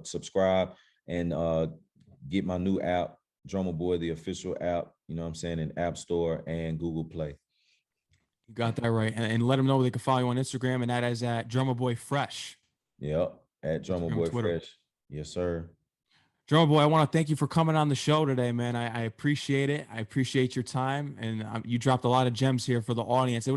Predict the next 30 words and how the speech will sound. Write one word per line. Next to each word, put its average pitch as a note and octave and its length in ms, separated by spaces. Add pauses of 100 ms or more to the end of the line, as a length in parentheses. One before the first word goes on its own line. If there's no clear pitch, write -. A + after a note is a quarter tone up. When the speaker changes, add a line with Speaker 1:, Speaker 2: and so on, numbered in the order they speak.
(120)
Speaker 2:
appreciate B2 540
it. - 100
Anytime F3 400
you D#3+ 80
need E3 160
anything D3+ 320
from C#3 200
me, D3 120
I'll C#3 120
get D3 140
the C3+ 100
new C#3 200
album C3+ 240
in B2+ 60
the B2 60
rotation B2 600
as A#2 100
soon C3 200
as B2 80
it A2+ 60
drops, B2 380
and A2+ 100
I'll A2+ 80
get B2 160
the A#2+ 60
new A#2 140
singles A#2 460
in A2+ 120
as A2 140
well. A2+ 360